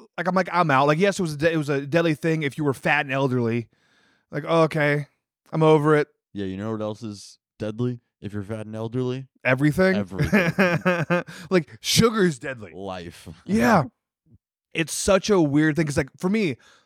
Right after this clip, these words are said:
Speaker 1: it's funny. I stopped believing in covid so early.
Speaker 2: Yeah.
Speaker 1: But it was, like, for me, it's the legit reason. Like, 'cause I remember at the beginning of covid, when Kamala Harris and Nancy Pelosi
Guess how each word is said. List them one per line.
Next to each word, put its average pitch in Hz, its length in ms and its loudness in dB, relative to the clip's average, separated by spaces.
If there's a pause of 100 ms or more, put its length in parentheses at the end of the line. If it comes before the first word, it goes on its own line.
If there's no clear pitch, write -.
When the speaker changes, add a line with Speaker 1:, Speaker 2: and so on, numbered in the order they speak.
(760)
Speaker 1:
it's 156 160 -6
funny. 156 180 0
I 139 120 4
stopped 180 220 0
believing 165 280 2
in 123 80 -2
covid 139 340 0
so 120 320 -2
early. 117 420 -2 (340)
Speaker 2:
Yeah. 90 220 -10 (240)
Speaker 1:
But 202 140 6
it 202 40 6
was, 185 120 4
like, 165 180 0 (160)
for 196 80 -2
me, 277 160 2
it's 185 120 -6
the 165 80 -2
legit 160 400 2
reason. 170 360 -2
Like, 95 140 -10
'cause 113 100 -12
I 127 120 0
remember 131 560 2 (520)
at 139 160 -6
the 135 60 -12
beginning 143 640 0
of 127 180 -6
covid, 127 540 0 (460)
when 139 200 -4
Kamala 143 560 2
Harris 147 400 2
and 120 120 -6
Nancy 135 340 -4
Pelosi 120 600 -4